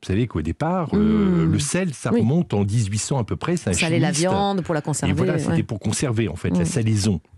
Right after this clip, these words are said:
Speaker 1: Vous voyez, donc, euh, pour les, le poisson,
Speaker 3: Ça se fait encore
Speaker 1: et cetera.
Speaker 3: pour les charcuteries et tout ça, non ?
Speaker 1: Voilà.
Speaker 3: Mm.
Speaker 1: Mais, euh, le, le sel, donc, euh, euh, vous l'avez, euh,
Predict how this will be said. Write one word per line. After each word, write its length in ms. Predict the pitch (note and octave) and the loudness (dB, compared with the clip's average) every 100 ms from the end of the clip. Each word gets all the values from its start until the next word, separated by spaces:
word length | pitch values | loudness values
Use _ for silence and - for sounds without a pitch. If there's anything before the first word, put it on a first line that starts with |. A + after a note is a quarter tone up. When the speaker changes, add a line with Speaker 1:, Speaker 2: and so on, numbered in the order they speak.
| - | -4
Speaker 1:
Vous 60 | |
voyez, 300 | E2 F#2 D3 | 0 2 0
donc, 300 | D3 F#2+ - | 0 -2 -2
euh, 100 | E2 | -2
pour 160 | D2+ F#2 | -2 -6
les, 200 | D2 D2+ | -6 -4
le 100 | D#2+ | -6
poisson, 320 | D#2+ G2 - | -4 -6 -2
Speaker 3:
Ça 0 | |
se 60 | C#3 | -2
fait 80 | C#3 | 0
encore 80 | |
Speaker 1:
et 40 | D3+ | 0
cetera. 180 | F#3+ F3+ | 0 0
Speaker 3:
pour 60 | |
les 80 | D#3+ | -2
charcuteries 540 | D3 D3+ - - G#3 | -4 -6 -10 -4 -2
et 60 | F3 | 0
tout 100 | F3+ | 0
ça, 180 | G#3 D#4 | 0 0
non ? 60 | A3 | 0
Speaker 1:
Voilà. 280 | A#2 A2+ - - | 0 -2 -6 -12
Speaker 3:
Mm. 40 | - - - | -12 -10 -2
Speaker 1:
Mais, 240 | G#2+ A#2 | 2 2
euh, 760 | G#2 G#2 G2+ G2+ G2+ G2 F#2+ G2+ | 2 2 2 2 2 0 0 0
le, 360 | G#2+ G#2+ A2 G#2+ | 2 2 0 0
le 180 | G#2 A#2+ | 2 2
sel, 460 | - F3+ F#3+ C3 | 0 0 2 0
donc, 340 | G#2 C3+ C3+ - | 0 0 0 0
euh, 680 | G2 F#2+ F#2+ F#2+ F#2 F#2 E2+ - - - - F#2+ F2+ F2 | 2 2 2 2 2 0 -2 -6 -12 -10 -4 -2 0 0
euh, 960 | F#2 - G2 - G#2 - G#2+ G#2+ G#2+ G#2+ | 0 -2 -2 -4 -4 -2 -2 -2 -2 -4
vous 160 | G#2+ A2 | 0 0
l'avez, 440 | C3 A2+ C#3+ C#3 | 0 0 2 2
euh, 180 | G2+ F#2+ | 2 2